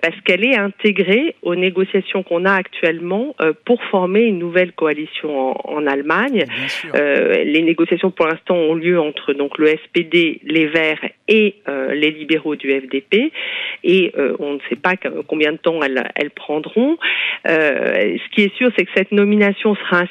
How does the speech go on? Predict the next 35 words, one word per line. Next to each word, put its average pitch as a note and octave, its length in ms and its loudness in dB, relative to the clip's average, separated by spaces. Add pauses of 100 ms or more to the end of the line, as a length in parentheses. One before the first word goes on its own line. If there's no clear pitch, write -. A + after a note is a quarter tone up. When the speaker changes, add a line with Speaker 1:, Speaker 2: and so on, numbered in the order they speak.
Speaker 1:
signal E3 300 0 (140)
important, F#3+ 640 -2 (320)
comme A3+ 280 2
la E3+ 140 2
nomination F3 580 -2
du D3 140 -8
futur D#3+ 400 -4
ministre D#3+ 500 -4
des, C#3 280 0
des C#3 160 -6 (140)
Finances. D#3+ 320 -2 (760)
Euh, C#3+ 120 2
d'ailleurs, E3+ 460 2
euh, C3+ 160 2 (100)
tout - 120 -4
de G3+ 80 -2
suite A3 200 0
après F3+ 320 0
l'annonce F3 380 0
de D#3+ 80 -2
la D#3 140 4
démission, E3 440 -2
le D#3 160 2
F D#3+ 280 2
D E3+ 100 2
P F3+ 360 0 (260)
a F#3 240 2
recommandé F3+ 720 2
que F3 160 -4
le D#3 120 -2
successeur - 640 -2
soit - 380 0
dans F3 160 0
la D3 140 -2
continuité, G3+ 1000 -2